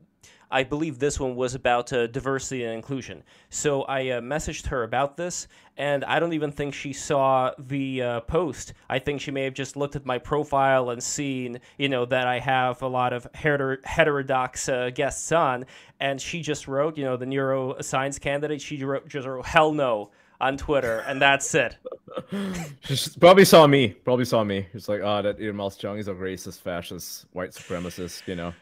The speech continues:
Speaker 1: Uh,
Speaker 2: Clearly.
Speaker 1: could be, could be, but it, this is what I'm finding, that people who I disagree with, nevertheless, who are on the right, they are way, way more receptive.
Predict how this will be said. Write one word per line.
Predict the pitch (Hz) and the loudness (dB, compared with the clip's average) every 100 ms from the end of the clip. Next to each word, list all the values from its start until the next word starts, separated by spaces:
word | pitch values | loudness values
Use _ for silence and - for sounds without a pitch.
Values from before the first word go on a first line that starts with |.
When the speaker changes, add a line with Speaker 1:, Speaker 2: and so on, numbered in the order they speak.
| _ | _
Speaker 1:
Uh, | 160 170 151 | 4 6 6
Speaker 2:
Clearly. | 104 95 | 4 2
Speaker 1:
could | 180 | 0
be, | 175 | -2
could | - - 185 | -2 2 2
be, | - 202 | 2 0
but | 170 | 2
it, | 175 165 123 | 2 -2 -4
this | 170 208 | -2 -2
is | 160 | -2
what | 170 | 0
I'm | 160 | 0
finding, | 156 165 165 143 | 2 0 0 -4
that | 131 | -6
people | - 165 143 | -10 -10 -10
who | 139 147 143 139 | -8 -6 -6 -2
I | 143 | -2
disagree | 135 143 151 131 131 147 | -2 -6 -6 -8 -6 -4
with, | 170 175 - - - | -2 -2 -6 -10 -8
nevertheless, | 135 139 135 131 131 139 - | -2 -2 -2 -2 -2 -2 -2
who | 127 127 | -2 0
are | 127 123 123 | 2 2 0
on | 143 131 | -2 -2
the | 120 | -4
right, | 131 151 120 | 0 0 0
they | 131 143 | -2 0
are | 139 147 123 | 2 2 0
way, | 127 143 151 143 | -2 -2 -2 -4
way | 131 139 127 | -4 -4 -4
more | 131 139 | -2 -2
receptive. | 117 117 147 139 - 110 | -2 -4 -2 -2 -4 -6